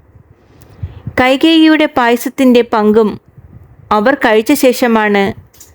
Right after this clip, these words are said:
സുമിത്ര കഴിക്കുന്നത്. അങ്ങനെ രണ്ടു പേരുടെയും പുത്രന്മാരെ പരിചരിക്കാൻ തനിക്ക് പുത്രനുണ്ടാകണം എന്നാണ് നിസ്വാർത്ഥമായി ആ സ്ത്രീരത്നം ആഗ്രഹിച്ചത്. അതുകൊണ്ട്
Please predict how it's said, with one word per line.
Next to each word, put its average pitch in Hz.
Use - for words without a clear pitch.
സുമിത്ര 220
കഴിക്കുന്നത്. 190
അങ്ങനെ 233
രണ്ടു 247
പേരുടെയും 254
പുത്രന്മാരെ 233
പരിചരിക്കാൻ 208
തനിക്ക് 247
പുത്രനുണ്ടാകണം 233
എന്നാണ് 208
നിസ്വാർത്ഥമായി 226
ആ 214
സ്ത്രീരത്നം 226
ആഗ്രഹിച്ചത്. 190
അതുകൊണ്ട് 226